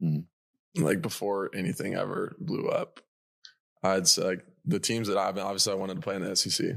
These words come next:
Speaker 1: Sure.
Speaker 2: Or, like, a Clemson or an Ohio, Ohio State.
Speaker 1: Can't blame you, all the big
Speaker 2: You
Speaker 1: boys.
Speaker 2: know, like, obviously that's everybody's dream. So,
Speaker 1: Right.
Speaker 2: like, then when it actually starts to, like, come and they
Speaker 1: Mm.
Speaker 2: start calling, like,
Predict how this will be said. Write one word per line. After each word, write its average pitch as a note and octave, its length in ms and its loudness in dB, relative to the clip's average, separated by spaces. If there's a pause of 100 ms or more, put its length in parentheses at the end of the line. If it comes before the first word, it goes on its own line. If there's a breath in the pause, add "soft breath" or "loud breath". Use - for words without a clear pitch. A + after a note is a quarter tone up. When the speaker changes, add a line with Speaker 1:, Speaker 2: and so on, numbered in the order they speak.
Speaker 1:
Sure. - 340 0
Speaker 2:
Or, F#2+ 260 0
like, F#2 280 -2
a F#2+ 260 -4 (240)
Clemson F#2+ 440 0
or G2 100 -2
an G2 80 -2
Ohio, F#2 360 0
Ohio F#2 240 -2
State. - 400 0 (160)
Speaker 1:
Can't D2+ 220 0
blame F2 220 -4
you, D#2 80 -2
all F2 120 -2
the F#2 60 -2
big F#2+ 220 -2
Speaker 2:
You - 60 -2
Speaker 1:
boys. F#2+ 80 -2
Speaker 2:
know, F#2 260 -2
like, F#2 300 -4
obviously F#2+ 440 0
that's F#2 220 0
everybody's F#2+ 420 -2
dream. F#2 400 -4
So, G2 140 2
Speaker 1:
Right. F#2+ 160 -2
Speaker 2:
like, G2 200 -8 (280 loud breath)
then G2+ 100 0
when G2 160 0
it G2 40 2
actually G2 240 -2
starts F#2+ 280 0
to, F#2+ 60 -4
like, F#2+ 180 -2
come G2 320 -2
and G2 100 -2
they G2 100 0
Speaker 1:
Mm. F2+ 280 -4
Speaker 2:
start F2+ 280 4
calling, G2+ 500 -2
like, F#2+ 220 -2